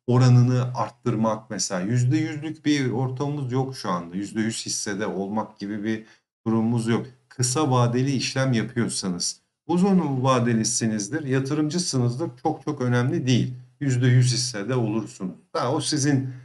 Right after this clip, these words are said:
s-, s-, seçiminizdir. Yıl içerisinde o yüzde yüz hissenizi uzun vadeli yatırımcı da olsanız yüzde seksene indirirsiniz, yetmişe indirirsiniz, sonra bir daha yüzde yüze arttırırsınız. Yıl içinde onu yönetmek sizin işinizdir ama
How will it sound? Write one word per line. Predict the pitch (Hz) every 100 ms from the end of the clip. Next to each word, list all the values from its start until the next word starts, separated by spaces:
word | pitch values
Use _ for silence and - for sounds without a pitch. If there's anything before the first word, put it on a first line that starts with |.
| -
s-, | - - - - -
s-, | 92 - 90
seçiminizdir. | - - - 131 123 110 101 95 90 92 92 - _ -
Yıl | 147 147
içerisinde | 139 120 104 - 117 131
o | 135 120
yüzde | 120 110 120
yüz | 127 -
hissenizi | - 101 98 92 143 156 - _ _
uzun | 123 131 180
vadeli | 147 131 147 151
yatırımcı | 123 127 131 123 139
da |
olsanız | 117 104 - 107 87 - - _ _ -
yüzde | 147 123 135 143
seksene | - 139 131 - 135 139
indirirsiniz, | 135 127 131 123 135 131 120
yetmişe | 120 123 123 -
indirirsiniz, | 131 127 123 120 131 123
sonra | 127 120 117
bir | 127
daha | 143 131
yüzde | 123 117 123
yüze | 117 123
arttırırsınız. | 120 - 131 120 120 127 143 147 - _ _ 170
Yıl | 180
içinde | 160 - 135 143 170
onu | 135 156 180 180 - _ _
yönetmek | 113 113 139 151 127 180 180
sizin | - 147 170
işinizdir | 135 - 110 92 87 101
ama | 139 147 175 175